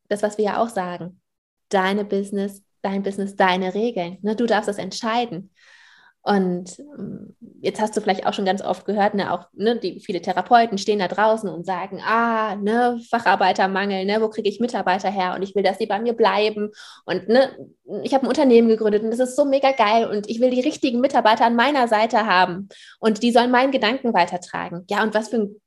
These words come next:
cooles Tool ist das denn dann bitte?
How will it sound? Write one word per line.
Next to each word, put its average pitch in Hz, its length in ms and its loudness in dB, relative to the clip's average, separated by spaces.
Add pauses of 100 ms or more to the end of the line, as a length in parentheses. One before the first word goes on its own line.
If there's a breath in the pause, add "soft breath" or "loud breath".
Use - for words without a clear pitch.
(220)
cooles 311 580 4
Tool 285 360 4
ist 233 360 0
das 226 220 0
denn 226 220 0
dann 190 180 -2
bitte? 196 380 -4